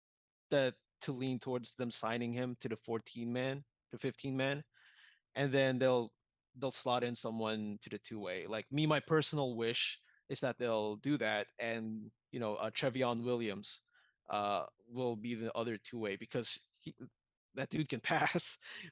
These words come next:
for a big man. Like, he's the perfect passing big man for the Warriors. Of course, the problem is, uh, you know, he, he can't defend <laughs> at this point, so you can't really make the pure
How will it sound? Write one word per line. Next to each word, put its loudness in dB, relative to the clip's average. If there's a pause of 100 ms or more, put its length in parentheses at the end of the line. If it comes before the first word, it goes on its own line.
for 8
a 6
big 6
man. 6
Like, 4
he's 0
the 2 (120)
perfect 2
passing 2
big -2
man 2
for -6
the -2
Warriors. 2
Of -8
course, 0
the -8
problem 0
is, -4 (760)
uh, 2
you -4
know, -2
he, -12 (460)
he -18
can't 0
defend 0 (220)
<laughs> -16
at -2
this 2
point, 0 (120)
so 0 (440)
you -6
can't 2
really 2
make 0
the 0 (420)
pure 4